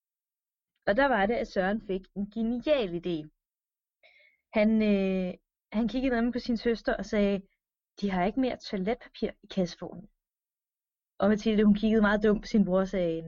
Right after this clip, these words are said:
"Nej ja, det ved jeg godt, det er derfor, at vi ikke går videre." Og Søren sagde, "Nej, nej, de har ikke mere toiletpapir."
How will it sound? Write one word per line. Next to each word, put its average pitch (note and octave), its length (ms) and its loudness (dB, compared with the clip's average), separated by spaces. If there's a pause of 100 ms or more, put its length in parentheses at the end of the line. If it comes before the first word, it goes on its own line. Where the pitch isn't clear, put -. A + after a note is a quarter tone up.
(240)
"Nej F3+ 200 -2
ja, F#3 100 -2 (460)
det A3 100 2
ved G#3+ 100 6
jeg F#3+ 100 2
godt, F3+ 240 0
det A#3+ 60 2
er A#3 40 2
derfor, A3+ 320 2
at G3 200 4
vi F#3+ 80 0
ikke G3+ 140 -2
går G#3 200 -2
videre." G#3+ 420 0 (580)
Og G3 80 -8
Søren A3 220 0
sagde, G3+ 180 -2
"Nej, A3+ 120 4
nej, B3+ 240 0 (600)
de A#3 120 -2
har G#3 120 2
ikke C4 200 0
mere A#3+ 160 0
toiletpapir." G#3+ 720 -2